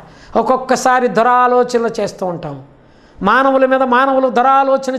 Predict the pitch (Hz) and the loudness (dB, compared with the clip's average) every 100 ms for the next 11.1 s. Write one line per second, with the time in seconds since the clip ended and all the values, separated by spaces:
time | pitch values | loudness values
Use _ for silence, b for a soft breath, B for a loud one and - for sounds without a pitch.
0 | 254 254 247 214 170 165 143 - B B | -2 -4 -4 -12 -10 -12 -14 -20 B B
1 | B 208 254 277 269 269 269 262 B - | B 0 2 2 2 2 2 0 B -2
2 | 262 285 - 269 254 262 254 233 269 262 | 0 -2 -2 -2 2 0 0 0 0 -2
3 | - 269 262 254 196 262 247 269 277 269 | -2 0 2 0 0 0 0 -2 0 -2
4 | 262 - 247 214 185 156 135 - - 262 | -4 -6 -8 -6 -6 -8 -10 -18 -4 -2
5 | 262 254 277 277 285 269 311 294 269 277 | 0 0 -2 0 -2 0 2 0 0 -2
6 | 285 269 233 190 190 160 139 B B 262 | 0 -2 -2 -8 -8 -12 -14 B B -2
7 | 277 277 277 294 294 262 294 285 269 277 | 0 0 0 0 0 0 0 0 0 0
8 | 285 285 233 240 233 208 - B - 247 | 0 0 0 -4 -2 -4 -4 B 0 4
9 | 294 294 294 302 285 294 302 302 302 - | 4 2 0 0 0 0 -2 -2 -2 -2
10 | 285 311 359 403 415 370 359 277 233 208 | -2 0 2 2 0 -2 0 -2 -2 -8
11 | 160 | -12